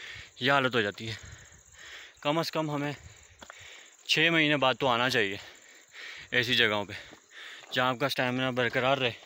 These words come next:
और आपकी सेहत भी बरकरार रहे।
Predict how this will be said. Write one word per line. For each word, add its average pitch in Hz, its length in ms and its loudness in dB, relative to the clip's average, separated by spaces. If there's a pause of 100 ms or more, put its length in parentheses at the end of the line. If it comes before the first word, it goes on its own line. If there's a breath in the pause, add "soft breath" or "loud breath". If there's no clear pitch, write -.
(1200 loud breath)
और 107 300 -4 (1300 loud breath)
आपकी 113 300 -8 (920 loud breath)
सेहत 123 320 0
भी 113 140 -2
बरकरार 107 460 -2
रहे। 104 120 -8